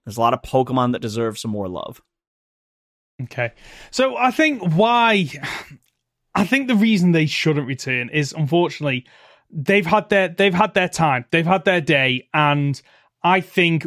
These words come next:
Speaker 2: we as fans want Mega Evolution back because, because they took it away from us. Um, and that's the only reason why. I think if Mega Evolution was still a thing and the main gimmick throughout this, the, all these,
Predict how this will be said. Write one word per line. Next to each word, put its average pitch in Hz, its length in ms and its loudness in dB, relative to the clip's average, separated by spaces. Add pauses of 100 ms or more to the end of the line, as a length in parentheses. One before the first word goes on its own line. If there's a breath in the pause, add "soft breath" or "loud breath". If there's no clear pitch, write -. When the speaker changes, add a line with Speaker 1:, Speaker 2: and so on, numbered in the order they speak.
Speaker 2:
we 185 680 2 (100)
as 165 180 -2
fans 139 680 -2
want 156 360 0
Mega 202 300 2
Evolution 170 540 2
back 151 300 0
because, 151 480 -4 (520)
because 165 200 -2
they 180 120 2
took 185 320 -2
it 196 100 2
away 165 300 2
from 196 320 0
us. 196 200 -4 (460 soft breath)
Um, 156 520 2 (640)
and 180 140 4
that's 196 160 0
the 220 180 4
only 196 140 2
reason 175 400 4
why. 175 400 2
I 185 120 2
think 220 260 0
if 208 180 -2
Mega 202 500 2
Evolution 180 440 2
was 160 100 0
still 180 360 0
a 160 100 -2
thing 170 440 -2
and 165 160 2
the 160 60 2
main 156 480 2
gimmick 156 320 0
throughout 147 380 -2
this, 143 260 -4
the, 156 160 -10
all 160 260 0
these, 147 400 -4